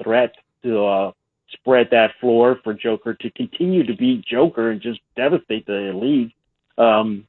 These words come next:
but yeah, Denver won that, that trade hands down. All in all, you know, good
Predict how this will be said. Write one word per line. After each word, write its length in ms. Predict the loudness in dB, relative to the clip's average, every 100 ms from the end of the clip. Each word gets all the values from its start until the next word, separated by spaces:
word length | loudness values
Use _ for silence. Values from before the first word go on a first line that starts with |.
| 0
but 140 | 4
yeah, 240 | 4 4 0 _ 0
Denver 300 | 2 4 4
won 240 | 4 4
that, 220 | 4 2 -2
that 260 | 0 0 0
trade 280 | 2 2 2
hands 340 | -2 -4 -4
down. 340 | -4 -2 -2 -4 _ _ _
All 220 | 0 2 4
in 80 |
all, 320 | 4 4 4 2
you 60 |
know, 260 | 2 2 -2 _ -18 -2
good 280 | 4 4